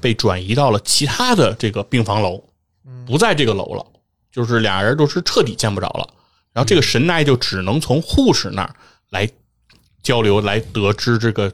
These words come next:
Speaker 1: 菊水现在的情况，就是他是不是情况好一些啊，他今天有没有昏迷啊，他睡得还多不多呀，然后他就非常，非常的记挂他。然后最后呢，等于是这个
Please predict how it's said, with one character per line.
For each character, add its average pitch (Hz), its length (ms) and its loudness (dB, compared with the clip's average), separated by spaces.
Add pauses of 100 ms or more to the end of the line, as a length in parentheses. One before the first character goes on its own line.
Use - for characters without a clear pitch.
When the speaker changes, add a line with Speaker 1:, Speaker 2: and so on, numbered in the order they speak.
Speaker 1:
菊 - 160 -4
水 113 160 0
现 117 140 -2
在 113 100 0
的 101 80 -6
情 101 220 -8
况， 120 220 -2 (160)
就 110 100 -10
是 98 60 -10
他 113 180 0
是 113 180 -6
不 113 80 -10
是 110 220 -2 (320)
情 - 160 -6
况 117 160 0
好 - 240 -4
一 110 60 -10
些 113 200 0
啊， 107 60 0
他 113 100 -2
今 117 160 -2
天 120 80 2
有 107 100 0
没 107 100 0
有 113 60 2
昏 123 180 0
迷 107 260 2
啊， 113 100 0
他 113 240 -4 (120)
睡 - 260 0
得 98 80 -2
还 110 120 -2
多 131 200 2
不 117 80 -2
多 127 220 4
呀， 113 200 0 (280)
然 - 40 -12
后 113 60 -4
他 127 100 0
就 135 120 4
非 - 140 -2
常， 143 180 2
非 165 140 0
常 143 120 0
的 147 80 2
记 147 240 0
挂 101 180 0
他。 - 180 -12 (460)
然 120 120 -2
后 - 80 -4
最 - 160 4
后 190 240 4
呢， 107 200 2 (220)
等 98 180 -2
于 98 60 -2
是 101 280 -2 (220)
这 113 140 2
个 101 220 0